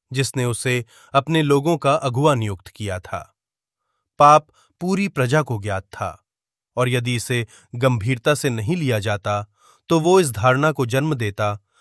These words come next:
कि महत्वपूर्ण पदों वालों में उकसाहट की अति की स्थिति में अविश्वास और अधीरता को क्षमा किया जा सकता है। लेकिन जब ये घोषणा की गई कि उस एक पाप के कारणवश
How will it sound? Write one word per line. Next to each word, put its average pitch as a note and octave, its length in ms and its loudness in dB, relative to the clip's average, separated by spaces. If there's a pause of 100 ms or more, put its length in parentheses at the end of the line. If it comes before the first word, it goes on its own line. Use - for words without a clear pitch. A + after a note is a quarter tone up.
(220)
कि D#3 100 0
महत्वपूर्ण C#3 720 -2
पदों A#2+ 360 -2
वालों A2 280 0
में G#2 260 -4 (300)
उकसाहट C#3+ 540 0
की D#3+ 180 -8
अति C#3+ 340 -6
की B2+ 160 -8
स्थिति C#3+ 360 -6
में G#2 260 -4 (380)
अविश्वास C#3 720 2 (220)
और C#3+ 140 4
अधीरता B2+ 520 -2
को C3 160 -4
क्षमा B2+ 360 -4
किया G2+ 220 -8
जा F#2 160 -10
सकता F#2+ 460 -12
है। F2+ 220 -16 (840)
लेकिन D#3+ 320 0
जब D#3 220 2
ये A#2+ 260 -2
घोषणा C#3+ 480 -2
की F3 220 -4
गई F#2 300 -6 (360)
कि F3 120 -2
उस E3 280 0
एक D#3+ 300 0
पाप C3 220 4
के C#3 140 -2
कारणवश A#2 760 0